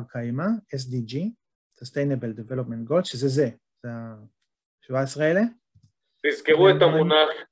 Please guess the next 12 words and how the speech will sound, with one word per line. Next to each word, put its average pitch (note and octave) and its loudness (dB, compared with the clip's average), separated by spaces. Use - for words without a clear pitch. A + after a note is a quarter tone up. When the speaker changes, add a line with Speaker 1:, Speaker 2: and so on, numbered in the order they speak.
Speaker 2:
S D3+ 2
D G#2+ -12
G. - -10
Speaker 1:
Sustainable G3+ 0
Development D3 -2
Goals. G#2+ -8
Speaker 2:
יש C3+ 4
Speaker 1:
זה F3 2
השבע D3 -2
עשרה - -4
האלה. C3 4
Speaker 2:
מצב B3 -2